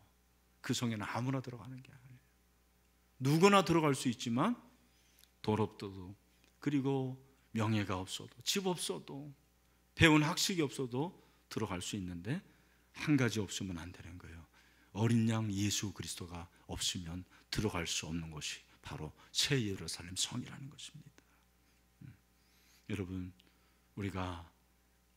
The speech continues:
이 성에 들어가는 은혜를 얻게 되었습니다.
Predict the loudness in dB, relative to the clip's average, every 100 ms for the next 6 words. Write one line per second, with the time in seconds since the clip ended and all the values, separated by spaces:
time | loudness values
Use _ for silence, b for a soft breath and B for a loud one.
0 | _ 8 8 6 2 2 2 0 -2 -10
1 | _ _ _ 2 4 6 2 0 2 2
2 | 2 -2 -6 -6 -6 -6 -2 -2 -4 -10
3 | -18 -18 -20